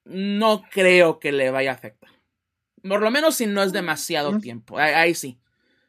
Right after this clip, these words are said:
Speaker 1: Yo creo que Nintendo sí va a querer sacar el juego este año, ¿verdad? Pero, pues, ya veremos qué sucede, ¿no? Por lo menos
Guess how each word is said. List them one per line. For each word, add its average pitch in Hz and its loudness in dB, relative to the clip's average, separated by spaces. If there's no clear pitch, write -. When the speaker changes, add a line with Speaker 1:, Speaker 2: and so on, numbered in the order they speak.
Speaker 1:
Yo 180 0
creo 196 0
que 202 0
Nintendo 175 -4
sí 190 -2
va 170 2
a 170 -2
querer 165 0
sacar 160 -2
el 170 0
juego 160 -4
este 160 -4
año, 156 -2
¿verdad? 160 0
Pero, 160 2
pues, 147 -8
ya 175 2
veremos 170 2
qué 160 -8
sucede, 117 -12
¿no? 156 -10
Por 135 -12
lo 135 -10
menos 151 -8